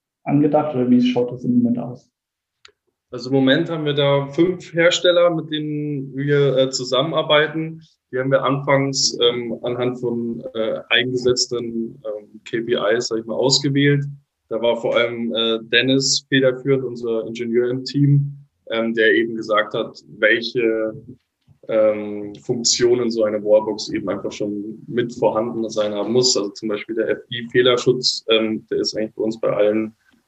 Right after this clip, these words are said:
Speaker 2: angegebenen Wallboxen standardmäßig mit, mit integriert und schon vorhanden.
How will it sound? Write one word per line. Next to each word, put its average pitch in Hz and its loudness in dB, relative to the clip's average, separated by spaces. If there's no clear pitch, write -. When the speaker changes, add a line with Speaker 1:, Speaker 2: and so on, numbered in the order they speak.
Speaker 2:
angegebenen 104 0
Wallboxen 101 0
standardmäßig 98 -2
mit, - -10
mit - -12
integriert 104 -2
und 101 -4
schon - -6
vorhanden. 98 -4